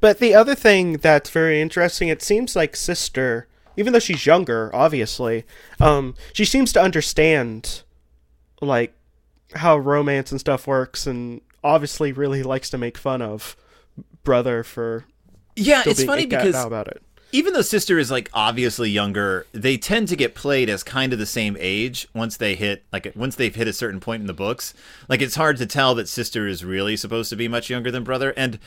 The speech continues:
Speaker 2: you're right, though. She definitely comes across as far more of a peer in this book, uh, than just a naggy little sister. Like, she, she does make fun of Brother a lot, but you're right. Like, she seems a bit more shrewd as to how the whole romance thing works.
Speaker 1: Yeah,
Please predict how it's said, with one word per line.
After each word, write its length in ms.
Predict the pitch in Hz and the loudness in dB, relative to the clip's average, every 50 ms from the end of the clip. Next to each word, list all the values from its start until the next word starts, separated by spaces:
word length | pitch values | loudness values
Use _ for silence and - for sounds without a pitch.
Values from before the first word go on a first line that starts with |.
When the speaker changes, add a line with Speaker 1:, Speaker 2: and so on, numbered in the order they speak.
| - - - 156 | -20 -20 -14 -2
Speaker 2:
you're 160 | - 151 180 | 4 4 4
right, 240 | 165 160 165 175 175 | 6 6 2 2 2
though. 200 | - 143 117 104 | 2 0 0 0
She 200 | 98 - - 147 | 0 0 0 0
definitely 480 | - - 151 160 - - 160 139 139 139 | 0 2 0 0 0 -2 -2 -2 -2 -2
comes 240 | - 135 131 110 123 | -2 -2 -4 -4 -6
across 300 | - - 135 123 117 - | -6 -4 -4 -4 -4 -4
as 120 | 110 - | -6 -6
far 480 | - - - - 156 156 - 156 151 139 | -8 -10 -8 -6 -6 -4 -2 0 0 0
more 260 | 123 117 120 131 131 | 0 0 0 2 2
of 100 | 117 95 | 0 0
a 80 | 95 | -2
peer 580 | 90 - - - - - 151 135 110 90 78 71 | -6 -8 -12 -12 -8 -6 -2 -2 -2 -2 -2 -4
in 220 | - - 101 101 | -6 -4 -4 -4
this 200 | 95 98 92 - | -2 -4 -4 -4
book, 420 | - 90 92 95 85 76 - - - _ _ - - _ _ _ _ - | -6 -6 -6 -8 -8 -8 -12 -16 -20 _ _ -20 -20 _ _ _ _ -2
uh, 480 | 107 110 104 95 90 85 82 76 76 - - _ _ _ _ _ | 0 2 2 2 0 -2 -4 -6 -8 -12 -16 _ _ _ _ _
than 260 | 123 117 113 131 123 | -8 -2 0 0 2
just 180 | 110 131 120 - | 2 0 -2 -2
a 60 | 120 | -2
naggy 360 | 113 110 110 110 104 110 113 | 0 0 0 0 0 0 -2
little 200 | 104 101 95 90 | -2 -2 -4 -4
sister. 440 | - - 110 104 - - - 82 80 | -4 -4 -4 -6 -6 -6 -8 -10 -8
Like, 220 | 80 87 92 - | -8 -8 -8 -8
she, 240 | - - - 156 151 143 | -10 -6 -2 -2 -2 0
she 160 | - - 190 | 0 0 0
does 200 | 208 202 170 139 | 2 2 0 0
make 160 | 165 156 117 | -2 -2 -2
fun 180 | - - 147 143 | -2 0 0 0
of 80 | 123 | 0
Brother 300 | 101 117 127 131 127 120 | 2 0 2 2 2 2
a 60 | 117 | 2
lot, 200 | 107 98 95 95 | 0 0 -2 -2
but 100 | 90 123 | -2 -2
you're 140 | 139 135 139 | -2 0 2
right. 220 | 139 156 147 110 98 | 4 4 4 4 2
Like, 100 | 104 107 | -2 -4
she 160 | - - 143 | -2 -4 -2
seems 240 | - 226 226 202 170 | -2 -2 -2 0 0
a 60 | 139 | -2
bit 260 | 101 - 143 156 - | 0 2 0 0 0
more 240 | 131 131 127 123 107 | -2 -4 -4 -4 -4
shrewd 580 | - - - - 127 131 135 131 113 104 98 | -4 -6 -6 -6 -4 -2 -2 -2 -2 -4 -4
as 140 | 82 92 95 - | -6 -8 -8 -8
to 100 | 113 98 | -8 -4
how 140 | 113 113 | -4 -4
the 120 | 110 107 101 | -4 -4 -4
whole 160 | 101 104 95 | -4 -4 -4
romance 520 | 85 92 95 98 98 95 92 92 - - | -4 -4 -4 -4 -4 -4 -4 -6 -8 -12
thing 280 | - - 98 90 87 82 | -10 -10 -8 -8 -8 -10
works. 440 | 82 90 85 65 50 - - - - _ _ _ _ _ _ _ _ _ - - - - | -10 -10 -10 -10 -12 -14 -16 -16 -16 _ _ _ _ _ _ _ _ _ -20 -20 -16 -8
Speaker 1:
Yeah, 80 | - 175 | -8 -8